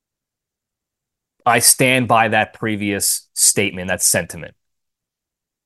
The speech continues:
Okay, there's a, there is a saying out there. It's, it's, it goes something like, it's like a question you ask yourself. Is it one day or day one for you?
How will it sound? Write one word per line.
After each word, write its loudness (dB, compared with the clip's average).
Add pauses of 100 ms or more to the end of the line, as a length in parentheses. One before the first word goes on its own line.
(440)
Okay, 0
there's 2
a, 0
there 2
is -2
a -4
saying 0
out -4
there. -2 (420)
It's, -6
it's, -8
it -14
goes -2
something -2
like, 0 (1000)
it's -10
like -4
a -2
question -4
you -6
ask -2
yourself. -6 (1400)
Is 0
it -4
one 2
day 2
or -4
day -2
one -6
for -12
you? -10